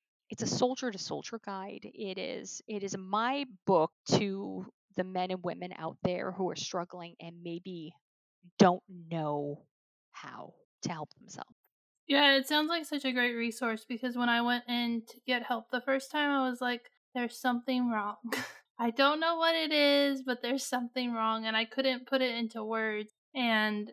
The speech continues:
Speaker 2: that was, like, there was this underlying thing that I just knew there was something wrong, but I had no idea what it was. And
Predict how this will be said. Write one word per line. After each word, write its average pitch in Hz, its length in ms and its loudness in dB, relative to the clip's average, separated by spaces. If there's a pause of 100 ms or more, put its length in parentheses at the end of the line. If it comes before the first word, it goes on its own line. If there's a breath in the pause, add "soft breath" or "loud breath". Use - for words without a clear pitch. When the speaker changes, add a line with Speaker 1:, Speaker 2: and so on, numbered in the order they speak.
(360)
Speaker 2:
that 226 300 6
was, 233 240 -2
like, 226 240 0 (140)
there 240 100 2
was 240 220 -2
this 247 280 -6
underlying 240 720 2
thing 254 440 2
that 214 260 0
I 220 120 2
just 233 280 -6
knew 254 260 0
there 240 160 0
was 226 180 -4
something 220 360 -8
wrong, 214 360 0
but 220 120 -8
I 214 100 0
had 220 180 -4
no 220 180 0
idea 214 340 -4
what 208 160 -6
it - 100 -16
was. 233 500 -2
And 220 360 0